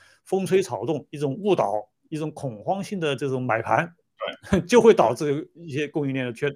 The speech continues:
Speaker 1: 短，短缺，对不对？更何况还有一次油荒是出现在什么时候啊？好像也是一二年左右，就是春节啊，咱们中国不，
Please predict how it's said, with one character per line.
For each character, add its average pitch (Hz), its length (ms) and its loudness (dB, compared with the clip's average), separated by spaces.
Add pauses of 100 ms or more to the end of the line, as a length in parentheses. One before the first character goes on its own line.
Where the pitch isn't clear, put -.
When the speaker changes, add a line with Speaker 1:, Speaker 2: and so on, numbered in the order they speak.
(160)
Speaker 1:
短， 131 240 -4
短 123 160 -4
缺， 151 240 -2 (440)
对 165 100 -2
不 160 60 0
对？ 156 220 4 (480)
更 220 140 2
何 170 140 -2
况 156 80 0
还 156 160 4
有 180 40 8
一 175 40 6
次 165 100 0
油 131 240 -2
荒 170 320 0
是 - 140 -14
出 - 140 -10
现 151 60 -4
在 143 80 -4
什 117 120 -10
么 131 80 -10
时 120 100 -12
候 113 120 -8
啊？ 101 120 -8 (720)
好 - 260 -4
像 185 140 -4
也 107 180 -6
是 180 240 -6
一 156 160 -6
二 165 160 2
年 127 160 -2
左 101 160 -10
右， 101 160 -10 (400)
就 151 120 -6
是 127 360 -6
春 190 320 0
节 110 220 -2
啊， 139 220 0 (600)
咱 147 180 -2
们 143 160 -2
中 156 180 -2
国 131 140 0
不， - 180 -14